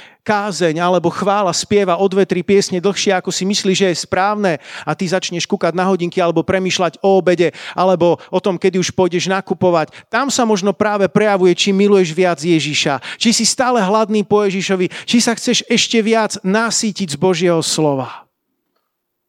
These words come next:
Amen. Halelúja. Alebo ak máš možnosť vybrať si,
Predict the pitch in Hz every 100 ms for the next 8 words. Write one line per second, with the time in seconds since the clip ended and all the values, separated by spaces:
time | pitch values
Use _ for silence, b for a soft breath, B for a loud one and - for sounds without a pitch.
0 | _ - 139 156 165 185 - _ _ _
1 | _ _ _ _ _ _ _ - - 165
2 | 170 156 170 175 151 120 - _ _ _
3 | _ _ B B 190 202 202 214 202 208
4 | 180 214 185 214 175 156 226 226 214 -